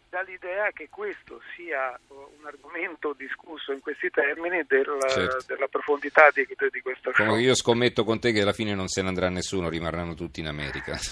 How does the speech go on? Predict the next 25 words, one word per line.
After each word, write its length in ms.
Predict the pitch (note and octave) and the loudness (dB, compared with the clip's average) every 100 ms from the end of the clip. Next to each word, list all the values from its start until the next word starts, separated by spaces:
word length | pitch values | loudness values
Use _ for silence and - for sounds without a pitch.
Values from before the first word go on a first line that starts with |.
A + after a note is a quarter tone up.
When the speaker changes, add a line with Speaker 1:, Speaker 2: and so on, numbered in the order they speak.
| G3 - | 6 8
Speaker 1:
Ma 360 | - F#3 F#3+ F#3+ | 10 12 12 10
Speaker 2:
<laughs> 60 | |
Speaker 1:
probabilmente 760 | - E3+ D#3+ D#3+ D#3+ E3+ E3 D#3 | 8 8 6 6 6 4 6 4
Speaker 2:
Eh. 40 | D#3 | 4
Speaker 1:
credo 300 | D#3 D3+ C#3+ | 4 4 2
che, 640 | C#3+ C#3 C3+ C3+ C3 C#3 | 6 6 6 4 4 0
eh, 40 | - | -4
tu 140 | D#3 | -6
abbia 320 | D3+ C#3 C#3+ C#3 | -4 -4 -4 -4
ragione. 640 | C#3 - C3+ B2 B2 C3 - | -4 -8 -12 -12 -14 -18 -18
Speaker 2:
Va 280 | E3 G#2 G#2+ | -6 4 4
bene. 180 | F2 F2+ C#3+ C3+ C#3 | 4 -2 2 2 6
Speaker 1:
Eh, 200 | C3+ C3+ | 4 4
Speaker 2:
<laughs> 460 | C3 - - - - - - | -6 -8 -10 -12 -16 -10 -4
Allora. 400 | A#2+ C3 C3+ A#2 B3 | 6 10 12 12 12
Speaker 1:
volevo 100 | B3 | 10
citare 360 | A3 A#3 A#3+ | 12 12 12
un 100 | G#3+ | 12
ultimo 340 | A#3 B3+ B3 A3+ | 8 8 10 10
personaggio, 720 | B3 - A3 G3 D#3 D3 D#3 F#3 | 8 8 10 12 12 10 10 10
Speaker 2:
Sì, 60 | |
prego. 180 | E3+ D#3+ | 8 10
Speaker 1:
eh, 20 | |
Robert 300 | F3+ A#3 G3 | 10 10 10
Zemeckis, 640 | F3 F3 D#3+ - D3 D#3 | 12 12 12 10 6 6